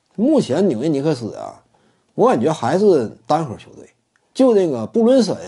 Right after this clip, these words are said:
有两下子，其他那俩高薪低能。阿努诺比啊，顶级三D角色球员呐，就那样吧，也就。但是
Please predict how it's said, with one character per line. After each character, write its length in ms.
有 240
两 180
下 160
子， 80
其 140
他 100
那 140
俩 280
高 180
薪 160
低 80
能。 100
阿 100
努 140
诺 60
比 220
啊， 260
顶 200
级 120
三 220
D 100
角 140
色 160
球 80
员 220
呐， 180
就 220
那 60
样 280
吧， 140
也 120
就。 240
但 180
是 400